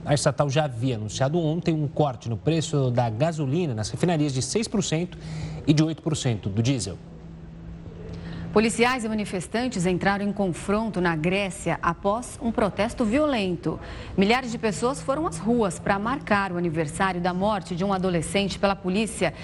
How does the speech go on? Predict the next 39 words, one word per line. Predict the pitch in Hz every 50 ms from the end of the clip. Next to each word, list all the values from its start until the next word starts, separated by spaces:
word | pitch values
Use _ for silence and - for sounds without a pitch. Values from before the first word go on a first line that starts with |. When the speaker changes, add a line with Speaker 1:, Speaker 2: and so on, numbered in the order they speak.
| - - -
Speaker 2:
em | - 226 240
dois | 220 233 226 208 180
mil | 226 262 302
e | 302
oito. | 269 226 208 202 196 190 - - 165 151 170 - - - - - - -
Depois | - 190 185 - 254 294 262
do | 294 320
fim | 311 - 262 240
da | 214 208
manifestação, | 202 196 196 185 170 185 180 170 - 165 143 147 - 202 208
algumas | 196 175 196 202 196 190 -
pessoas | - 160 - - 196 202 190 190
atearam | 180 165 165 196 196 254 294
fogo | - - - 202 202 185 185
em | 180 175
latas | 180 185 214 240 - - 233 202 170
de | 175
lixo | 170 165 170 185 208 196 - - 247 - - - - - - -
e | 220 214
jogaram | 226 320 294 226 202 196 196 196 208 196
coquetéis | - 233 - - - - 220 226 226 190
Molotov | 196 208 220 233 247 247 - - 208 208 208 196 170 170
em | 180
direção | 160 196 214 202 175 - 202 208 202
aos | 202 196 185
agentes. | 214 214 190 165 190 190 185 185 170 - - 143 123 - - - - - - - - -
De | - 202
acordo | 220 220 - 240 240 233 208 226
com | - 240
a | 226
polícia, | 202 240 277 226 226 277 - -
pelo | - - 214 208
menos | 208 214 226 226 - -
trinta | - 254 285 311 311 302
e | 226 180
cinco | - - 226 254 240 226
manifestantes | 214 202 196 190 185 - - 277 285 - - 226 226 247 - 330 - -
foram | - 277 277 311
presos. | 339 - - 220 196 170 160 147 143 151 139 -